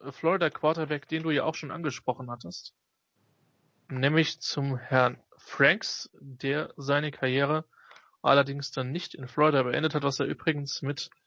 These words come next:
Will Grier gemeinsam hat. Das nur nebenbei. Ähm, im Gegensatz zu Grier ist er allerdings nicht zu West Virginia, sondern zu der University of Arkansas. Ja, die recruiting-technisch die größte Arschkarte in der Nat-, mit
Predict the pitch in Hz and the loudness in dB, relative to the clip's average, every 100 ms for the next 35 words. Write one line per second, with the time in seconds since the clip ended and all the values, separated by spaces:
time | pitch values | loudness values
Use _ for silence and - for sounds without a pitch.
0 | _ - _ _ 139 135 131 175 160 120 | _ -20 _ _ 4 6 8 8 6 2
1 | 120 117 120 117 143 - _ _ _ _ | -4 -4 -6 -6 -12 -14 _ _ _ _
2 | - 139 135 - 127 123 120 123 139 175 | -16 -10 -8 -6 -4 -6 0 2 2 0
3 | - _ - - - _ - 131 127 127 | -10 _ -20 -20 -20 _ 2 6 6 4
4 | 135 131 151 175 170 - 147 139 160 147 | -2 -2 2 6 4 4 0 4 4 6
5 | 147 151 143 165 - 143 147 147 135 165 | 4 2 0 -4 -4 -2 0 0 2 4
6 | 139 127 156 147 - 151 139 147 160 156 | 2 2 -2 -2 0 4 6 6 6 4
7 | - 160 147 - - 180 - 139 127 - | 2 0 0 2 6 6 4 -6 -6 -4
8 | 139 151 170 _ _ _ _ _ _ - | 0 0 0 _ _ _ _ _ _ -4
9 | 123 117 - 170 156 143 165 160 151 - | -2 -2 -2 2 2 0 -4 -4 -4 0
10 | 143 - 143 143 147 143 151 131 - - | 0 0 -10 -6 -4 -4 -2 -2 -2 2
11 | 135 143 135 131 127 - 127 | 2 2 -2 -2 -2 -6 -14